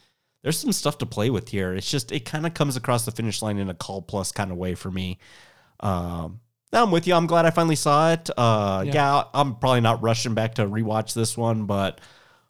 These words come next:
Speaker 1: oh, man, if I could just play devil's advocate in pu-, heaven blockbuster, this in a more capable director's hands with the, uh, more interesting cast.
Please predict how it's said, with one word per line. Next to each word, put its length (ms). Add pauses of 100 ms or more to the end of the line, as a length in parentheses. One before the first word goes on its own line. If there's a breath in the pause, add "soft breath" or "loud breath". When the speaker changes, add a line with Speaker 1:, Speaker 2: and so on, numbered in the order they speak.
(140)
Speaker 1:
oh, 260 (100)
man, 200
if 100
I 60
could 140
just 220
play 280
devil's 440
advocate 760
in 400 (160)
pu-, 260 (140)
heaven 480
blockbuster, 880 (720 soft breath)
this 380
in 200
a 260
more 320
capable 840 (280 soft breath)
director's 500
hands 440
with 120
the, 100 (180)
uh, 580 (420)
more 260
interesting 480
cast. 720